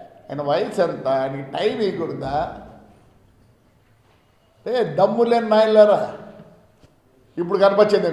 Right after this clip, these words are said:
మీకు? మీ ఇంట్లో ఆడవాళ్ళు ఉన్నట్లు నేను చాలా వద్దే చెప్పాలండి. ఆడవాళ్ళ గురించి, మీ ఇంట్లో ఆడవాళ్ళ గురించి చెప్పాలంటే కానీ మంచిది కాదు, సభ్యత కాదు కాబట్టి నోరు మూసుకొని ఉంటా.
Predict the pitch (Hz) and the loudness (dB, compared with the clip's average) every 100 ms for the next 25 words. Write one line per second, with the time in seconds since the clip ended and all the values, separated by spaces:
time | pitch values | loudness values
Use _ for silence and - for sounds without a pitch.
0 | 180 240 208 104 92 90 - - - _ | -4 -4 -2 0 -2 -4 -14 -20 -20 _
1 | _ _ - 208 208 196 196 196 190 190 | _ _ -6 -4 6 8 10 8 4 0
2 | 185 185 - - - - - 135 151 165 | -2 -6 -8 -14 -18 -20 -14 -4 0 4
3 | 208 214 214 208 190 208 202 180 175 190 | 6 8 6 6 6 6 4 4 4 4
4 | 202 190 185 170 175 175 185 180 190 180 | 2 0 -4 -8 -8 0 2 4 4 2
5 | 180 - 156 180 175 165 180 214 175 156 | -4 -4 -4 -2 -4 -4 -6 -8 -6 -8
6 | 156 180 160 160 160 151 151 175 156 156 | -6 -8 -6 -6 -4 -4 -2 -2 0 0
7 | 143 143 151 151 156 165 156 - 143 139 | 0 -2 -6 -4 -2 -2 -4 -8 -8 -6
8 | 139 175 | 2 6